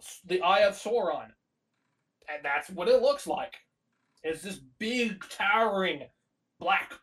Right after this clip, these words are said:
obelisk with this flaming eye in the middle. It's very sharp, very ragged, very evil looking. Lord of the Rings is very much the story of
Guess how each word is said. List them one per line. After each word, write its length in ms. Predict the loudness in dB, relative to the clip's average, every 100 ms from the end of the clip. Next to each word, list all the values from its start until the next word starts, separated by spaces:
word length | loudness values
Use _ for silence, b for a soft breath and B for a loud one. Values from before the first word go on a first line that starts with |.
| 0
obelisk 800 | 2 4 2 0 -2 -6 -12 -4
with 160 | -4 -4
this 200 | -10 -14 -16
flaming 480 | -14 -6 -2 0 0
eye 240 | 0 2 2
in 160 | 0
the 100 | 0
middle. 380 | 4 4 4 -2 _ _ _ _ _ _ _ _ _ _ _ _ _ _ _ _ _ -8
It's 360 | -8 -8 -18 -18
very 380 | -4 -2 0 -2
sharp, 520 | -4 -4 2 2 2
very 320 | 0 -2 -2 -2
ragged, 480 | 0 2 0 -2 -4 -10 _ _ _ _ _ _ -4
very 560 | 0 0 -2 -4 -10 _ _ _ _ _ _ _
evil 420 | -14 -6 -2 0
looking. 340 | 0 -2 -4 -12 _ _ _ _ _ _ _ _ _ _ _ _ _
Lord 300 | -2 4 6
of 60 | 4
the 80 | 2
Rings 320 | 0 0 -2
is 120 | -2
very 220 | 0 0
much 240 | 0 -2 -4
the 120 | -12
story 480 | -6 -2 2 2 6
of 240 | 6 4